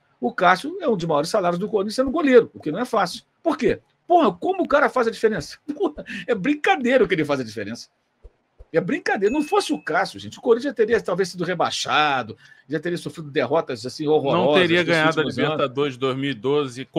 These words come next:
Speaker 1: Não ganharia a
Speaker 2: consequentemente,
Speaker 1: Liber-,
Speaker 2: não
Speaker 1: sim,
Speaker 2: ganharia
Speaker 1: sim.
Speaker 2: o Mundial.
Speaker 1: O Cássio é um monstro, cara, assim, no tamanho
Speaker 2: É.
Speaker 1: e no futebol dele como goleiro. Então, ele é um dos maiores salários sendo goleiro, que é uma posição difícil você virar um protagonista a esse ponto,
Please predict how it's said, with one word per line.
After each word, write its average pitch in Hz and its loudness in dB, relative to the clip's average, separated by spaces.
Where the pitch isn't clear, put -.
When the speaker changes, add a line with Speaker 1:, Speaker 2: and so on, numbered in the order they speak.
Speaker 1:
Não 214 6
ganharia 190 8
a - 4
Speaker 2:
consequentemente, - 2
Speaker 1:
Liber-, 165 0
Speaker 2:
não 139 0
Speaker 1:
sim, 143 -6
Speaker 2:
ganharia 127 0
Speaker 1:
sim. 127 0
Speaker 2:
o - -2
Mundial. 123 -2
Speaker 1:
O 233 -8
Cássio 269 -2
é 220 2
um 285 -2
monstro, 214 2
cara, 92 -10
assim, 143 -10
no 180 -4
tamanho 208 0
Speaker 2:
É. 277 -6
Speaker 1:
e 240 -6
no 202 -4
futebol 185 -4
dele 160 2
como 147 -10
goleiro. 123 -2
Então, 254 0
ele 226 2
é 240 4
um 214 -2
dos 175 -6
maiores 151 -2
salários 135 -4
sendo 147 -8
goleiro, 214 2
que - -2
é - 2
uma 147 -2
posição 160 -6
difícil 220 -4
você 147 -6
virar 139 -2
um 127 -8
protagonista 135 -6
a 123 -4
esse 131 -10
ponto, 208 -6